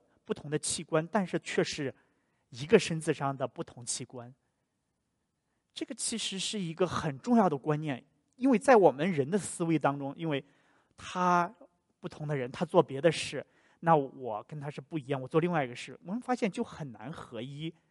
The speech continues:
这是我们人的观念，世界的标准。但是你会看到神的是什么？神让我们看到我们要在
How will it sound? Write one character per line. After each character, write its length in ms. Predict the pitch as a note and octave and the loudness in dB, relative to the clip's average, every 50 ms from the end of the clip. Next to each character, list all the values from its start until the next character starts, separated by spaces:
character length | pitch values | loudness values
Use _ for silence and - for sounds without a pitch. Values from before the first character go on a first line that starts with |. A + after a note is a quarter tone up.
| _ _ _ _ _ _ _ _ _ _ _ _ _ _ _ _ _ _ _ _ _ _ _ - | _ _ _ _ _ _ _ _ _ _ _ _ _ _ _ _ _ _ _ _ _ _ _ -4
这 100 | - A3 | -2 4
是 120 | F3 A#3+ | 8 8
我 120 | G3+ D3+ B2 | 8 8 6
们 120 | C3 D3 | 2 -2
人 220 | C#3 - - A2+ | -6 -6 -6 -4
的 80 | C3 D#3+ | -2 -2
观 160 | D#3 E3 D#3 | 0 0 0
念， 120 | D3+ C#3 B2+ | -2 -2 -6
世 220 | - - - A3+ | -8 -8 -8 -4
界 100 | F3 F3 | -4 -4
的 80 | D3 C3+ | -4 -4
标 180 | - C#3 C3+ | -4 -6 -10
准。 140 | C3 C3 C3+ - | -10 -12 -8 -2
但 160 | - A3+ G#3 | 0 0 0
是 220 | E3+ - - F3+ | -2 -4 -8 -8
你 120 | D#3+ C#3+ C#3 | -8 -8 -8
会 100 | D#3 F3+ | -10 -10
看 200 | - - F#3+ F3+ | -10 -8 -6 -4
到 100 | F3 D#3 | -2 -2
神 220 | - - - A#2+ | -4 -4 -10 -8
的 80 | B2 E3 | -8 -8
是 160 | E3 - F3+ | -8 -8 -10
什 140 | D#3 - C3 | -10 -12 -12
么？ 180 | A#2 A2+ A#2 _ _ _ _ _ _ _ _ _ _ _ | -14 -14 -18 _ _ _ _ _ _ _ _ _ _ _
神 220 | - - - C3+ C3+ | -14 -12 -10 -6 -2
让 120 | D3+ D#3 | 0 0
我 20 | |
们 160 | C#3+ B2+ A#2+ B2+ | 0 -2 -8 -14
看 260 | - - - C#3 B2 | -16 -16 -16 -14 -10
到 240 | - B2+ B2 A2+ - _ _ _ _ _ _ _ _ _ _ | -6 -6 -6 -6 -8 _ _ _ _ _ _ _ _ _ _
我 100 | - C#3+ | -12 -12
们 120 | A#2+ B2 B2 | -12 -10 -6
要 320 | C3+ C#3 C3 B2+ A#2 - _ _ _ _ _ _ _ | -2 0 0 0 -2 -4 _ _ _ _ _ _ _
在 320 | - - - D#3 C#3+ C3 | -6 0 0 2 2 0